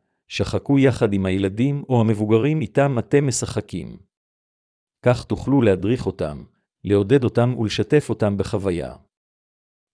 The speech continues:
לסיכום, אצלנו, בעידודס,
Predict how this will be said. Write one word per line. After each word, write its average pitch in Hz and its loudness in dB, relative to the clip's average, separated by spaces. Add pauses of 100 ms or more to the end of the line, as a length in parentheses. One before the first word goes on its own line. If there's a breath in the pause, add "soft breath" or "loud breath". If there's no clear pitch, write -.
לסיכום, 87 -4 (1000)
אצלנו, 95 -2 (260)
בעידודס, 98 -2